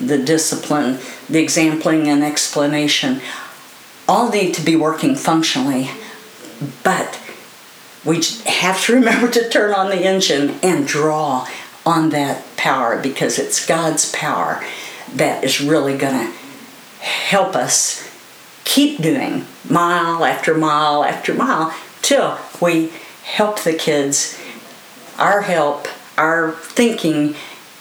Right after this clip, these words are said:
and God's power get them to be the adults who live the life that they can experience real peace.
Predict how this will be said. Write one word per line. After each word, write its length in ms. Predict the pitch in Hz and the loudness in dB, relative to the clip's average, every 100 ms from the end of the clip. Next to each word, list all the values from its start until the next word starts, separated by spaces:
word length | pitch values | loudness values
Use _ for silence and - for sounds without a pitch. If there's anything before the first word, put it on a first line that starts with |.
| - - - | -20 -10 0
and 160 | 151 | 2
God's 400 | 143 143 143 - - | 4 2 2 -2 0
power 500 | 175 156 127 127 127 - - - - 139 | 0 0 0 -2 -6 -14 -20 -14 -6 0
get 240 | 175 160 | 0 0
them 340 | 151 131 131 127 - - - - - | 0 2 0 -2 -8 -18 -20 -20 -8
to 320 | - 180 165 151 | -2 2 2 2
be 440 | 151 143 139 139 - - - | 2 2 0 -2 -12 -14 -4
the 240 | 143 131 | -2 -2
adults 840 | - 143 - 160 202 180 - - | -2 -4 0 2 2 0 0 0
who 200 | 190 170 | 2 2
live 680 | 151 196 277 185 175 180 - - - - | 4 4 4 2 0 -4 -12 -14 -14 -2
the 120 | 165 | 0
life 640 | 156 151 269 320 - - - | 2 0 2 0 0 -4 0
that 240 | 190 - | 0 2
they 120 | 202 | -2
can 160 | - 277 | 0 0
experience 720 | 269 - 233 269 302 180 - | 0 0 0 2 2 0 0
real 280 | 196 190 190 | 2 2 0
peace. 600 | - 233 294 302 - - | -2 0 2 0 -2 -6